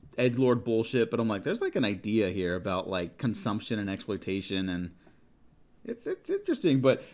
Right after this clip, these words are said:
Miami Vice isn't about that. But what I will say, uh, the one, like, kinda through line between Manhunt and Miami Vice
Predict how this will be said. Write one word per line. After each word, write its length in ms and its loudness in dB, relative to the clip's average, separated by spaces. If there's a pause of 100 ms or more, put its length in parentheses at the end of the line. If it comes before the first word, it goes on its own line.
(140)
Miami 320 6
Vice 340 6
isn't 240 2
about 320 2
that. 160 4
But 80 0
what 80 4
I 40 6
will 140 4
say, 380 2 (580)
uh, 360 2 (360)
the 140 -2
one, 360 2
like, 180 0
kinda 180 0
through 240 2
line 240 2
between 440 -4 (440)
Manhunt 500 -4
and 220 0
Miami 320 -2
Vice 560 -6